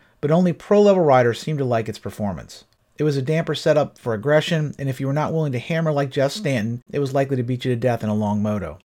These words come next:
On the handling front, the C R was once again a bit of a mixed bag. Its turning prowess remained unequaled,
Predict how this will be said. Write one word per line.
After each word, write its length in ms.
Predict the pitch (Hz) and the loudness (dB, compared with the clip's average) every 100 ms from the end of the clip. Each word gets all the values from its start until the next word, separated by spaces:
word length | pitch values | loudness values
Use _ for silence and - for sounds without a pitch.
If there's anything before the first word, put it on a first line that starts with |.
| _ _ _ _ _ | _ _ _ _ _
On 140 | 117 139 | -4 -2
the 80 | |
handling 380 | 127 220 262 185 | -2 0 2 0
front, 280 | - 98 87 | -2 -6 -6
the 80 | - | -8
C 180 | - 185 | -2 4
R 140 | 175 | 6
was 160 | 151 131 | 4 2
once 260 | 180 190 | -2 -2
again 220 | 170 156 | -2 -2
a 80 | 147 | -2
bit 180 | 127 156 | 0 2
of 60 | 139 | 2
a 60 | |
mixed 320 | 123 113 - | 0 -4 -6
bag. 380 | 104 95 73 - _ _ _ _ _ _ _ | -6 -6 -8 -14 _ _ _ _ _ _ _
Its 160 | 139 - | -8 -6
turning 340 | - 208 202 | 0 2 2
prowess 380 | - 160 151 143 | 2 0 0 -2
remained 400 | 139 135 131 110 - | -4 -2 -2 -4 -4
unequaled, 540 | 151 156 127 90 76 | -2 -2 -2 -6 -6